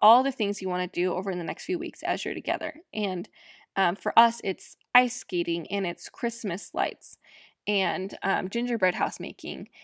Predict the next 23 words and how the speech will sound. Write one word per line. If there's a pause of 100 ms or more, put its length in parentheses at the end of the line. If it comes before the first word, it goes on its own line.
(160)
and
maybe
ornament
making.
This
year,
we're
gonna
have
to
get
a
little
bit
more
creative
'cause
we're
not
sharing
it
with
the,